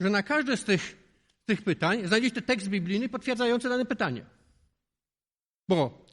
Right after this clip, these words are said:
czy Bóg jest ukryty? Czytamy w Izaj-, księdze proroka Izajasza w czterdziestym piątym rozdziale, wierszu piętnastym. "Zaprawdę jesteś Bogiem ukrytym, Boże Izraela, Wybawicielu".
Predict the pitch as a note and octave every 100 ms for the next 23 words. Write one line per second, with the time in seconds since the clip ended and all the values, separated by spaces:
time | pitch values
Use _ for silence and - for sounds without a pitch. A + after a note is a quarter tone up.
0 | _ G3 F#3+ D3+ B3+ D4+ B3 A3+ F#3 D3
1 | D#3+ A3 - - _ _ _ _ _ _
2 | _ G#3+ A#3+ A3 G#3 F3 G3+ E3+ F#3+ -
3 | A3 G3 F#3+ G3 F#3+ G3+ F#3 F#3 E3 D3
4 | E3+ F#3 F#3+ F3+ E3 D#3+ D#3+ C#3 E3+ E3+
5 | E3 F3 - D#3+ D#3+ C3+ - A#2 G#2 -
6 | _ _ _ D3 F3 B3 A#3 G#3 G3 F#3+
7 | E3 F#3+ G3 G#3 - F#3+ - E4+ - C#3
8 | A2+ G#2 - _ _ _ _ C3+ D3 C#3+
9 | D#3 C#3+ D#3 D3+ C3 A2+ A2 C3+ D3+ D3
10 | D#3+ G3 A#2+